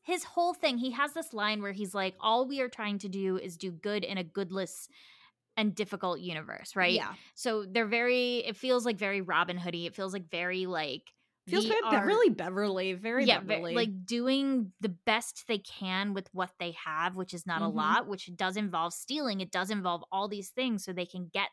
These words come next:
Speaker 1: the materials and the help out to people who really need it. So they're
Speaker 2: Yeah.
Speaker 1: very much, like, that it is, and, and, and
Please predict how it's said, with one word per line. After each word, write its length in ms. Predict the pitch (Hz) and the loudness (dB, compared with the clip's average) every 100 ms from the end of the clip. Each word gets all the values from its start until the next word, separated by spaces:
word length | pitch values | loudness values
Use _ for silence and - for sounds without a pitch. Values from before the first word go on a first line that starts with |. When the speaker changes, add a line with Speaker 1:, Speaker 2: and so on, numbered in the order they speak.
| 214 | -6
Speaker 1:
the 100 | 214 | -4
materials 840 | 202 - 190 185 180 170 170 - _ - _ _ 190 | -4 -6 -6 -4 -4 -4 -8 -12 _ -20 _ _ -2
and 440 | 185 180 180 165 - _ _ 196 | -2 -2 -6 -10 -16 _ _ -6
the 60 | |
help 300 | 180 208 196 | 0 2 4
out 260 | - 175 - | 2 2 -2
to 100 | 185 | -10
people 280 | 185 185 - | -10 -10 -12
who 80 | 190 | -12
really 320 | 185 180 190 | -8 -6 0
need 200 | 240 269 | 2 2
it. 220 | 170 - | 0 -6
So 140 | - 190 | -6 0
they're 140 | 196 | 0
Speaker 2:
Yeah. 60 | 214 | 2
Speaker 1:
very 260 | 190 208 | 0 0
much, 260 | 202 185 - | -2 -4 -6
like, 220 | 170 165 _ _ _ - | -10 -10 _ _ _ 2
that 220 | 202 202 | 2 2
it 220 | 190 185 | -4 -6
is, 160 | 202 190 - | -6 -6 -6
and, 180 | 226 220 - | -4 -4 0
and, 340 | 285 330 330 - | 2 4 4 2
and 420 | 302 330 302 247 | 2 4 6 4